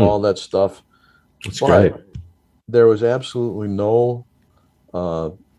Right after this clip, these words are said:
Speaker 1: connection between the building systems and the commissioning report to the actual building systems performance.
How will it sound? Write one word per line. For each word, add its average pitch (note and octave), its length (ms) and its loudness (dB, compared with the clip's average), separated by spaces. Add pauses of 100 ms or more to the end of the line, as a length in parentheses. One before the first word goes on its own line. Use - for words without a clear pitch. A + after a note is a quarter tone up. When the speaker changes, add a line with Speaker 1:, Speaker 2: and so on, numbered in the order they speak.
(220)
Speaker 1:
connection F2+ 760 -6
between F#2+ 720 0 (520)
the E2+ 60 -6
building G#2 500 4
systems - 960 -2
and F#2+ 200 0
the F2 300 0
commissioning G#2 480 0
report F2+ 540 2 (320)
to A#2+ 280 -2
the G2 180 4
actual F2+ 420 0
building F#2+ 680 0
systems F2 560 -6
performance. - 880 -2